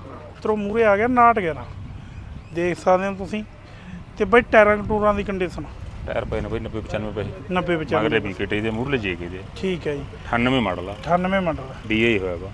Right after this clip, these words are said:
Speaker 1: ਡੀ ਆਈ ਹੋਇਆ ਵਾ।
Speaker 2: ਪਾਵਰ ਸਟੀਅਰਿੰਗ।
Speaker 1: ਪਾਵਰ ਸਟੀਅਰਿੰਗ।
Speaker 2: ਇਕੱਲੇ ਮਗਰਾੜ ਹੋਏ ਵੇ ਆ।
Speaker 1: ਠੀਕ।
Speaker 2: ਨਾਲ ਦੇ original ਮਗਰਾੜ ਨੇ, ਗਲੇ ਨਹੀਂ ਸੀ, ਰੰਗ ਘੱਟ ਸੀ।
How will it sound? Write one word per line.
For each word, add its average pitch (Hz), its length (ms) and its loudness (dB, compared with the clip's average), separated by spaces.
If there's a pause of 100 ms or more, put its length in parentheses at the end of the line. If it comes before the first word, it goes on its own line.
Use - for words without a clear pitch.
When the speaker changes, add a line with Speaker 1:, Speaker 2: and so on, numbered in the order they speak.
(160)
Speaker 1:
ਡੀ 185 160 0
ਆਈ 185 180 4
ਹੋਇਆ 160 220 0
ਵਾ। - 140 -8
Speaker 2:
ਪਾਵਰ 107 240 4
ਸਟੀਅਰਿੰਗ। 95 340 -6 (240)
Speaker 1:
ਪਾਵਰ 180 260 8
ਸਟੀਅਰਿੰਗ। 151 420 -6 (160)
Speaker 2:
ਇਕੱਲੇ 117 220 -2
ਮਗਰਾੜ 107 360 6
ਹੋਏ 101 260 0
ਵੇ 104 120 -4
ਆ। 113 120 -4 (200)
Speaker 1:
ਠੀਕ। 98 100 -6
Speaker 2:
ਨਾਲ 101 160 0
ਦੇ 101 80 -4
original 120 260 -2
ਮਗਰਾੜ 98 240 -2
ਨੇ, 101 100 -2
ਗਲੇ 98 220 0
ਨਹੀਂ 98 100 -4
ਸੀ, 101 100 -4
ਰੰਗ 101 240 -2
ਘੱਟ 120 120 -2
ਸੀ। 92 140 -8